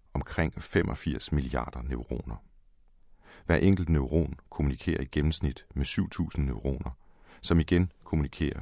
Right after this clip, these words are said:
med cirka syv tusind neuroner, og så videre. Til sammenligning anslår man, at hver af jordens godt syv milliarder indbyggere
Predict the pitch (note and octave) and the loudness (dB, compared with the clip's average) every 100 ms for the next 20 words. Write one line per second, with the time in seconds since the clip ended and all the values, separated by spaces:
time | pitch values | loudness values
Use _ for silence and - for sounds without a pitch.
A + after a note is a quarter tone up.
0 | - C#2+ C#2 B1+ C#2 - A#1+ - A#1+ - | -6 -4 -2 -4 -6 -8 -8 -8 -10 -6
1 | B1 G#1+ - - G#1+ - _ _ - - | -6 -4 -6 -6 -10 -12 _ _ -8 -4
2 | B1+ B1+ A1+ G1+ G#1+ - - - - - | -2 -4 -8 -10 -12 -16 -20 -20 -20 -20
3 | - - - - - - - - - - | -20 -20 -20 -20 -20 -20 -20 -20 -20 -20
4 | - - - - D#2+ E2 F#2+ F2+ C2 B1 | -20 -20 -6 0 4 4 6 4 2 0
5 | C2+ C#2+ - B1 - - - - F#2 F2 | -2 -2 -4 -8 -12 -10 -8 0 2 2
6 | - C#2 D2+ C2 - C2+ C2+ - F2+ C#2 | 0 0 0 0 -2 -4 -2 -2 0 0
7 | C#2 B1 - C2 C2+ D2+ C#2+ B1 | 0 -2 -2 -2 -2 -2 -4 -4